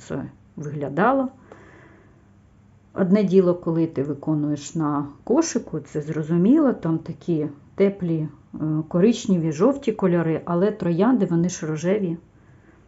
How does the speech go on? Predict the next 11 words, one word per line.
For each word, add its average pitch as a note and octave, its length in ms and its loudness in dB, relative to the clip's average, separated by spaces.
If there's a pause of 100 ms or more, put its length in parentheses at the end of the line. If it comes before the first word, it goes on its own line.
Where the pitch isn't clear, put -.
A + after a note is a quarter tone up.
(580)
Тому G3 280 4
я A#3 240 2
зробила G3 440 2
тут F#3+ 420 0 (340)
заміну. F#3+ 600 4 (1080)
Обрала, G#3 600 8 (320)
е, F3 240 -2
тут F#3 320 0
два E3+ 420 0 (100)
кольори E3 480 0 (240)
рожевих. E3+ 720 0